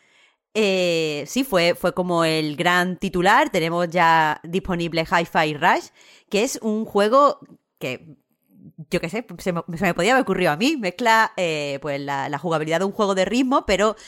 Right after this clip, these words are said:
lo que estás haciendo es combatir, es, es un juego de acción. Tiene además un, un estilo gráfico como muy comiquero,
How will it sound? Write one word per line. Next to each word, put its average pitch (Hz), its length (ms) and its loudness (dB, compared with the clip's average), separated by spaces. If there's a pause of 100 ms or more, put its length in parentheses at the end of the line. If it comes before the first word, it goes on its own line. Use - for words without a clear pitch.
(100)
lo 175 120 0
que 160 40 -4
estás 165 200 -4
haciendo 190 420 0
es 175 260 2
combatir, 175 520 0
es, 151 320 -4
es 175 160 -4
un 196 100 -2
juego 196 240 0
de 175 80 2
acción. 170 400 -2 (280)
Tiene 185 160 0
además 196 340 0
un, 190 260 -4
un 196 100 -2
estilo 185 300 0
gráfico 190 400 0
como 180 160 -4
muy 190 360 -4
comiquero, 180 880 2